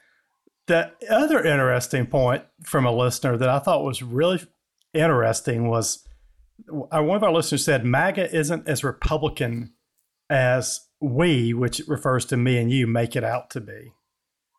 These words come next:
Uh, I guess we went overboard on Georgia is maga last week, but look, I totally agree with this listener. I don't think Georgia is as maga as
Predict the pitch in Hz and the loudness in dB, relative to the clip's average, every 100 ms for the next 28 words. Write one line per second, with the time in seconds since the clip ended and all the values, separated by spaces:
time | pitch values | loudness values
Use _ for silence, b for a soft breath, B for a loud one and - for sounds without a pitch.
0 | _ _ _ _ - 131 131 131 113 156 | _ _ _ _ -6 0 0 0 2 0
1 | - 147 135 131 139 135 127 120 120 127 | 2 0 2 2 2 2 0 0 0 2
2 | 123 117 113 113 143 139 117 135 131 117 | 0 -2 -6 -4 0 0 0 -2 -2 -2
3 | 117 120 143 147 151 156 - 170 202 - | -2 -2 -2 -2 0 -2 -2 -2 -2 -6
4 | 135 b b b b - 170 156 151 196 | -8 b b b b -4 0 0 0 -2
5 | 262 190 135 131 147 151 120 - 127 - | 0 2 2 2 0 0 -4 -4 -4 -4
6 | 117 135 202 156 143 - 143 123 - 120 | -6 -2 -2 2 0 0 -4 -4 -8 -10
7 | 117 135 139 127 127 110 131 120 131 131 | -8 -8 -4 -4 -4 -2 0 0 0 -2
8 | 131 - 131 120 - | -4 -2 -2 -2 -4